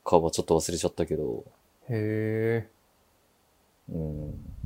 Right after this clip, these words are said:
Speaker 2: いや、
Speaker 1: そう。
Speaker 2: 徐々に値上げきましたね。
Speaker 1: ねえ。でもなんかちょっと前までは四百七十円とかだったから、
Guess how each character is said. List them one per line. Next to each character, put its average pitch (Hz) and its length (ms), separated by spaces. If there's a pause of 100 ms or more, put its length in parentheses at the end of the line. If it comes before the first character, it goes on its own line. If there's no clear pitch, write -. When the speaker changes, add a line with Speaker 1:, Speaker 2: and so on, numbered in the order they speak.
(800)
Speaker 2:
い - 60
や、 - 120
Speaker 1:
そ - 160
う。 - 20
Speaker 2:
徐 113 120
々 104 60
に 98 80
値 101 120
上 110 140
げ 110 100
き 113 140
ま 131 120
し - 120
た 104 100
ね。 104 480 (520)
Speaker 1:
ね 73 440
え。 - 20 (1300)
で 82 120
も 78 140
な 104 120
ん - 20
か 90 60
ち - 100
ょ 110 40
っ - 120
と 214 120
前 240 200
ま 90 140
で 80 60
は 76 500
四 143 320
百 - 520
七 87 280
十 98 280
円 71 120
と - 100
か 78 80
だ 73 60
っ - 40
た - 180
か 80 100
ら、 73 80